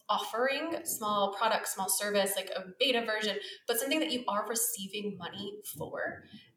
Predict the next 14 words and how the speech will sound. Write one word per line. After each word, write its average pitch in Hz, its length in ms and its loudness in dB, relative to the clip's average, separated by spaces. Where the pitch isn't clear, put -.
to 254 120 4
just 247 260 4
start 226 320 2
getting 349 220 -2
comfortable - 760 -8
with - 180 -12
it. - 180 -6
So, 214 120 2
like, 214 180 0
for 214 120 0
example, 190 420 0
for 190 100 -6
me, 190 140 -6
with 240 200 2